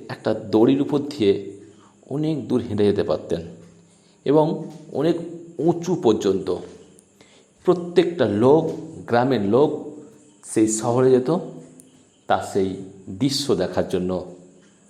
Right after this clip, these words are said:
প্রায় পাঁচশো মিটার উপর থেকে একটি দড়ির উপরে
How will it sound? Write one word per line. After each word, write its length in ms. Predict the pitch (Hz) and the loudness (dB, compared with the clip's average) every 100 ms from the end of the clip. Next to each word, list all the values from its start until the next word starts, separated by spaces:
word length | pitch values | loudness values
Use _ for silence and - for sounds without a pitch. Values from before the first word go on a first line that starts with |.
| _ _ _ _ | _ _ _ _
প্রায় 340 | - 92 90 85 - - - | 0 2 2 -2 -8 -10 -4
পাঁচশো 680 | 98 - - 107 92 - - - - _ - | -4 -4 -6 -2 -2 -2 -14 -20 -20 _ -6
মিটার 600 | 104 123 117 - - - | -2 4 4 2 -4 -10
উপর 240 | 107 110 107 | -8 -6 -6
থেকে 500 | - 95 92 85 - - - | -6 -2 -2 -2 -6 -16 -4
একটি 360 | 117 - - 107 | -4 -4 -6 0
দড়ির 280 | 190 196 | 2 4
উপরে 440 | 98 196 98 - | 2 2 0 0